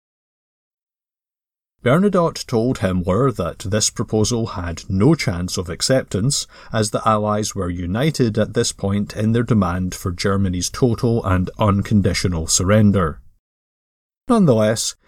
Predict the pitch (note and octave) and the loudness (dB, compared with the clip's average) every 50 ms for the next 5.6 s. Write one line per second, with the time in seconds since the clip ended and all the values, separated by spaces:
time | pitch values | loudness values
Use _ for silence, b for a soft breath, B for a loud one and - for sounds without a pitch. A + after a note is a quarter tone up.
0 | b b b b F3+ E3 - - A2+ G#2+ G#2+ - - - - - - A2 G2+ F2+ | b b b b -2 -2 -2 -2 -2 -2 -2 -2 -4 -6 -6 -2 0 0 2 2
1 | F2 - - G2 F#2+ F#2+ F2+ - F2 F#2 F#2 F2+ F#2+ F#2 F2 - F2+ E2 F#2 - | 0 -2 -2 -2 -4 -4 -2 -2 -2 0 0 0 0 0 -2 -4 -4 -4 -4 -4
2 | - - F2 D#2+ E2 D#2+ - - A#2 A#2 A2+ B2 B2 A#2+ A#2+ B2 B2 - - - | -4 -4 -6 -8 -8 -6 -4 -2 0 0 2 2 2 2 0 -2 -2 -6 -12 -18
3 | _ - - C3+ B2+ - D3+ C3+ A2 G2+ F#2+ F2 F2 E2+ E2+ - - - - - | _ -2 0 0 2 2 2 0 2 0 0 -2 -2 -4 -6 -8 -10 -16 -8 -2
4 | - A#2+ G2 G#2 F#2 F#2+ D#2+ D2+ - - - F#2 E2 E2 E2 D#2+ - G2 G2+ G2 | 0 0 0 0 0 -2 -4 -4 -6 -6 -6 -8 -8 -10 -12 -8 -2 -2 0 0
5 | G2 F#2+ F#2 F2+ F2 E2+ E2 E2 - - - | -2 -4 -6 -6 -8 -8 -10 -10 -10 -10 -12